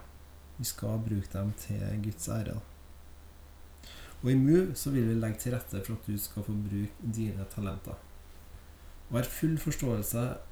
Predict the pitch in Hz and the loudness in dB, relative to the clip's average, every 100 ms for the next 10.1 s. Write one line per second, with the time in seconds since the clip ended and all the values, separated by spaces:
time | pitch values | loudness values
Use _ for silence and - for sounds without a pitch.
0 | 107 117 - 120 120 131 135 127 101 123 | -6 -6 -2 0 0 0 0 2 0 -2
1 | 120 - 120 104 104 101 110 123 - - | -4 -4 -2 0 0 0 2 0 -2 -10
2 | - - 117 117 113 110 - 110 104 - | -12 -6 0 2 2 0 0 0 0 -6
3 | - - - - - - - - - - | -16 -16 -16 -16 -16 -16 -16 -16 -16 -16
4 | - - - - - - - - 113 139 | -16 -16 -18 -16 -18 -16 -16 -10 0 4
5 | 139 147 113 120 123 131 110 110 107 - | 6 8 8 4 2 0 2 2 2 0
6 | - - - - - - - - - - | -2 -4 -4 -4 -6 -8 -10 -10 -12 -16
7 | - 113 120 127 135 107 113 - - 117 | -8 0 2 4 4 4 2 0 0 2
8 | 120 - - - 107 104 104 107 120 - | 2 0 -6 -4 0 2 2 2 0 -4
9 | - - - - 104 104 - 120 131 147 | -12 -14 -12 -6 -4 -4 0 2 4 4